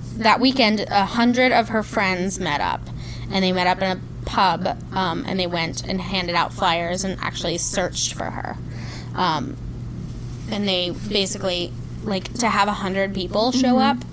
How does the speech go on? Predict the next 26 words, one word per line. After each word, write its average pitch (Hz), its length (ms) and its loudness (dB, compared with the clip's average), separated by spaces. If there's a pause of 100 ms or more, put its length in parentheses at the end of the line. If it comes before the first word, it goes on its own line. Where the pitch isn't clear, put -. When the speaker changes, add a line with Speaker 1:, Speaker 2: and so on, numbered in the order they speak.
(180)
Speaker 2:
That's 277 200 -2
Speaker 1:
to 247 80 6
Speaker 2:
huge. 196 100 4
Speaker 1:
volunteer 202 640 4
their 208 140 4
Speaker 2:
Yeah. 208 60 0
Speaker 1:
time 185 480 0
to 214 100 0
go 180 360 2
and 202 140 2
find 180 360 0
you 349 320 2
is, 233 60 0
Speaker 2:
Yeah. - 420 4 (100)
Speaker 1:
that's 226 200 4
a 294 60 4
big 208 240 2
deal. - 280 -4
So - 180 -2
she 262 200 4
was, 294 180 2
like, 277 180 2
she 262 140 0
made 233 140 4
an 208 60 -2
impact. - 500 -4